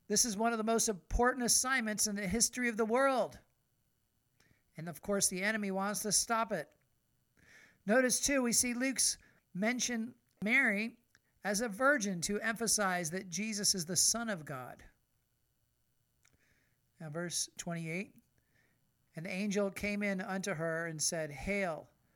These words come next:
thou art highly favored. The Lord is with thee. Blessed art thou among women." And when she saw him,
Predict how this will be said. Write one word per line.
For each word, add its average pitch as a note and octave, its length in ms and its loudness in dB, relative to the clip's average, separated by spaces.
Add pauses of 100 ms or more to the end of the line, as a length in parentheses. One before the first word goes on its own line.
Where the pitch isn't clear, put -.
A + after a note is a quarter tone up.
(400)
thou F3 140 -2
art F#3+ 220 0
highly A3 460 -2
favored. D#3 640 -6 (1000)
The E3+ 120 -6
Lord G3+ 440 2
is D#3+ 300 -4
with G3+ 340 -2
thee. C3 300 -12 (1160)
Blessed G#3+ 360 2
art G#3 200 2
thou F#3+ 280 2
among F3+ 400 -4 (280)
women." D3+ 460 -8 (1500)
And E3 100 -6
when F#3 100 -2
she F#3 180 -2
saw F#3 380 0
him, D#3 320 -4